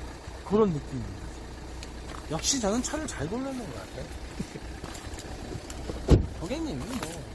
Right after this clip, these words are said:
타다를 컴플레인을 걸 수 없는 그런 차죠. 천만 원짜리 차든 이천만 원짜리 차든 삼천만 원짜리 차든 외제차는 취약합니다. <laughs> 죄송합니다. 외제차는 취약하죠.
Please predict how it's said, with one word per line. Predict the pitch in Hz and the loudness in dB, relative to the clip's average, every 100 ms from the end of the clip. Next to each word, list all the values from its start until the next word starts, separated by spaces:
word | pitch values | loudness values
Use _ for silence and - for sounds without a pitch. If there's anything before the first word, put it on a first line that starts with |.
| - - - - - - - - - - - - - - - - - - - - | -6 -4 -6 -8 -10 -10 -10 -10 -10 -6 -6 -6 -6 -6 -6 -6 -4 -4 0 4
타다를 | 349 320 175 233 - - - - | 6 6 4 2 -4 -12 -12 0
컴플레인을 | 339 - 359 339 285 190 | 2 6 6 6 6 4
걸 | - 233 | 4 4
수 | - 302 | 6 6
없는 | 175 185 196 185 120 - - - - - | 6 4 4 4 2 -4 -8 -8 -8 -4
그런 | 202 233 220 | 2 2 2
차죠. | - 240 131 - - - - - | 0 -2 -4 -2 -2 -2 -4 -4
천만 | - 359 349 311 | -2 2 4 4
원짜리 | 285 269 247 233 | 4 2 -2 -2
차든 | - 240 277 277 202 | -2 -2 -4 -4 -4
이천만 | 208 285 254 233 | 2 4 4 2
원짜리 | 214 214 208 196 | 0 -2 -2 -2
차든 | - 214 123 - | -4 -4 -4 -4
삼천만 | 180 202 220 190 151 | -4 -2 -2 -2 -2
원짜리 | 147 143 139 - | -2 -4 -4 -4
차든 | 214 277 240 - - - - - - - - - | 0 2 2 0 -4 -4 -2 -2 -2 -4 -2 2
외제차는 | 220 285 277 254 233 | 4 6 4 2 2
취약합니다. | - 247 - 160 135 131 | 4 2 2 -2 -2 -2
<laughs> | |
죄송합니다. | 147 156 - 160 - - - - | 0 0 0 -2 -4 -4 -4 2
외제차는 | 180 269 320 - 262 196 | 6 8 8 8 6 4
취약하죠. | 233 214 151 | -4 -4 -6